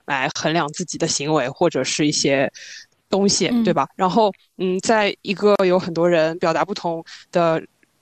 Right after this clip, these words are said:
Speaker 1: 意见的场合，往往我们会选择去站边，选择去跟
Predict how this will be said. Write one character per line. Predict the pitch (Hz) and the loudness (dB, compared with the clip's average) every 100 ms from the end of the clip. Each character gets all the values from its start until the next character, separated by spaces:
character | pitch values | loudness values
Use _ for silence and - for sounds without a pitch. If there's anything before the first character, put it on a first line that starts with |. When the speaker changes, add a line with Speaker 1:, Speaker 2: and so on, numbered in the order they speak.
| _ _ _ | _ _ _
Speaker 1:
意 | - 233 | 0 2
见 | 170 190 | 4 2
的 | 180 175 | 2 0
场 | - 175 143 | -2 -4 -6
合， | 147 170 165 | -4 2 4
往 | 170 180 | 4 4
往 | 190 | 4
我 | 180 | 2
们 | 160 | 0
会 | 214 | 0
选 | 208 180 | 0 -2
择 | 156 | -4
去 | - | -2
站 | 233 196 | 0 0
边， | 165 185 190 - - - | 0 0 0 -6 -20 -6
选 | 185 | -4
择 | 160 170 170 | 0 2 2
去 | 165 - 214 185 156 - _ | 0 0 4 4 2 -8 _
跟 | - 196 190 | 0 2 2